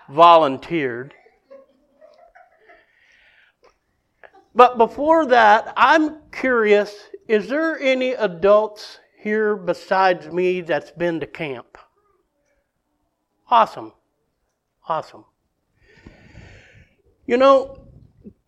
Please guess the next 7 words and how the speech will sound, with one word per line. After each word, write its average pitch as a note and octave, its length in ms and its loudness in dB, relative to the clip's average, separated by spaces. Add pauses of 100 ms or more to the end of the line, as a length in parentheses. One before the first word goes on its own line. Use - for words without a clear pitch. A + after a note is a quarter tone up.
(180)
that - 300 2
camp C4+ 560 2 (840)
is F#3+ 280 2
really F3+ 800 0
a D3+ 400 -6
cool A3 760 -4 (320)
experience. C3+ 760 -12